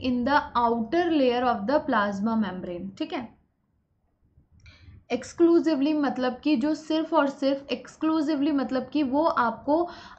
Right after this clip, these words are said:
आउटर लेयर पर ही मिलेगा, वो आपको आउटर लीफलेट पर ही मिलेगा, वो आपको इनर लीफलेट पर नहीं मिल सकता है,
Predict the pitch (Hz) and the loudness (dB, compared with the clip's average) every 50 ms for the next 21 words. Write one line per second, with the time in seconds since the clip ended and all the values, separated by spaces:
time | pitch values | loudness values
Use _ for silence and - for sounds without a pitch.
0 | - - 240 254 269 277 269 - 330 330 339 339 311 285 269 262 254 254 262 277 | 2 4 6 6 6 4 4 4 4 4 6 4 4 4 4 2 2 0 0 0
1 | 269 269 269 285 294 285 285 269 254 247 240 269 277 294 294 294 247 233 269 311 | 2 2 4 4 4 2 2 4 2 2 2 2 4 4 4 4 2 0 0 0
2 | 330 - - 240 240 226 - - - 294 311 - - - 247 240 240 233 220 - | 0 0 2 0 0 0 -2 -2 0 0 2 2 2 2 2 2 2 0 -2 -2
3 | - 330 339 302 294 269 254 247 254 240 - 269 269 269 285 277 - - - 247 | 0 0 2 4 4 4 2 2 -2 -4 -2 0 2 2 2 0 -2 -2 -2 0
4 | 247 240 240 269 285 269 262 247 240 233 226 220 240 240 254 240 269 294 302 - | 0 2 2 2 2 2 2 0 0 -2 0 2 2 2 2 4 2 2 2 4
5 | 254 240 220 - - 294 285 247 240 254 277 294 277 247 220 220 - 240 233 226 | 2 2 2 0 -2 -2 0 0 0 0 0 0 0 0 -2 -2 -4 -4 -4 -4
6 | 220 220 - 285 285 277 262 233 220 220 233 220 202 185 180 - - - - - | -4 -4 -4 -2 -2 0 0 0 0 0 0 0 -2 -2 -4 -6 -10 -10 -10 -10
7 | - 180 175 190 190 196 - | -10 -8 -8 -8 -8 -10 -12